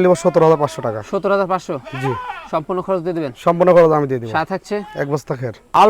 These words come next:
Speaker 2: ভাই।
Speaker 1: জি ভাই।
Speaker 2: একদম আকর্ষণীয় জিনিস ভাই।
Speaker 1: এটা হচ্ছে ভাইয়া আকর্ষণীয় জিনিস বলতে এটা হচ্ছে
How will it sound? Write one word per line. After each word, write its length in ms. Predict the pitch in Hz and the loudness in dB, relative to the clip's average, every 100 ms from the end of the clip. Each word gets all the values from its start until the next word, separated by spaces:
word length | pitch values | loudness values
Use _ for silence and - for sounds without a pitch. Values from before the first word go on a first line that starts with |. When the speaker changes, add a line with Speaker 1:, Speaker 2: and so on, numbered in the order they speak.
| 226 | 8
Speaker 2:
ভাই। 180 | 226 156 - 147 | 8 6 0 4
Speaker 1:
জি 60 | 190 | 6
ভাই। 140 | 185 135 - _ _ 160 202 | 6 4 -8 _ _ 0 2
Speaker 2:
একদম 800 | 185 180 185 233 240 240 240 240 226 - 202 | 0 -6 2 4 6 6 6 4 0 2 2
আকর্ষণীয় 420 | 214 196 214 208 | 4 0 0 0
জিনিস 180 | 180 151 143 | 0 -2 -4
ভাই। 100 | 123 - - _ - | -10 -14 -20 _ -2
Speaker 1:
এটা 140 | - 208 | 4 6
হচ্ছে 200 | 208 - 202 | 4 4 6
ভাইয়া 180 | 196 208 202 | 8 10 8
আকর্ষণীয় 420 | 185 185 208 214 196 | 6 2 4 4 4
জিনিস 300 | 208 214 196 202 | 4 4 4 2
বলতে 260 | 196 190 196 190 214 _ _ _ _ _ | 2 4 4 4 0 _ _ _ _ _
এটা 120 | 151 202 | 0 0
হচ্ছে 160 | 208 | 4